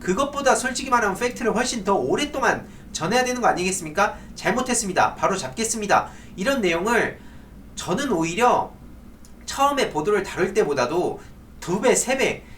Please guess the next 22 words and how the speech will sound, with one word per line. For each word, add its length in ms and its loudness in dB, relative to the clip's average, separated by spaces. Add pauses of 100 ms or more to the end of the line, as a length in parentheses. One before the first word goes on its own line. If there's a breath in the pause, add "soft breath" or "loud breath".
(200 loud breath)
그 260 -4
본인의 500 -2
그 540 0
잘못된 600 -2
정보에 560 -2
의한 460 2 (240 loud breath)
잘못을 720 0 (180)
다음에 400 6
정정 400 -2
보도를 220 2
할 60 0
때 100 0
더 140 2
많이 300 4
다뤄야 360 0
된다고 280 2
생각을 280 -2
합니다. 400 0 (220 loud breath)
그럼에도 400 0
불구하고 380 4
대부분은 720 0 (280 loud breath)
이런 640 0